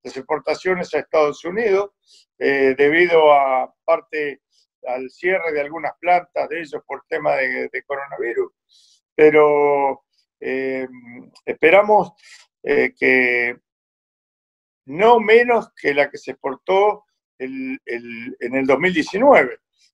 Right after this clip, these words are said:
Eh, y si no, dadas las circunstancias, creo que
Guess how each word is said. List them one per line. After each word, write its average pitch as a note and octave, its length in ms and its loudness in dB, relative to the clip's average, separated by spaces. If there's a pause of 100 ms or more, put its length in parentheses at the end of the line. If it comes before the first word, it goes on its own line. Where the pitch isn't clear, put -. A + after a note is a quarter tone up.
(120)
Eh, C3 580 0
y B2 40 -12
si C3+ 220 -10
no, F3+ 760 -2 (240)
dadas F#3 320 2
las F3+ 160 -8
circunstancias, E3 720 -12
creo F3+ 280 -8
que C#3+ 260 -10